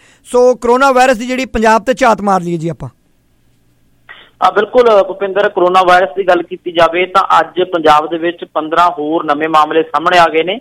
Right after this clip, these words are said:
Speaker 1: ਜੀ।
Speaker 2: ਪਰ ਵੱਡੀ ਗੱਲ ਇਹ ਹੈ ਕਿ ਪੰਜਾਬ ਦੇ ਵਿੱਚ ਹੁਣ ਐਕਟਿਵ ਕੇਸਾਂ ਦੀ ਗਿਣਤੀ ਜਿਹੜੀ ਹੈ ਉਹ ਸਿਰਫ ਇੱਕ ਸੌ ਬਾਈ ਰਹਿ ਗਈ ਹੈ।
Speaker 1: ਜੀ।
Speaker 2: ਅਤੇ ਜਿਹੜੇ, ਅ,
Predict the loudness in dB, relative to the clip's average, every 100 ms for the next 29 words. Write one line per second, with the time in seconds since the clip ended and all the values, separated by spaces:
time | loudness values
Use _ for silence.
0 | -12 -4 -2 0 0 0 -2 -2 0 -2
1 | 2 0 2 0 -2 -4 2 2 2 -2
2 | -8 -8 -6 -4 -4 -4 -6 -4 -2 -2
3 | -2 0 -2 -2 -4 0 0 2 2 2
4 | 0 -4 -6 -4 -6 -2 -2 2 0 2
5 | 0 0 0 0 0 -4 -8 -4 -2 0
6 | 0 0 2 2 0 0 0 2 2 0
7 | -4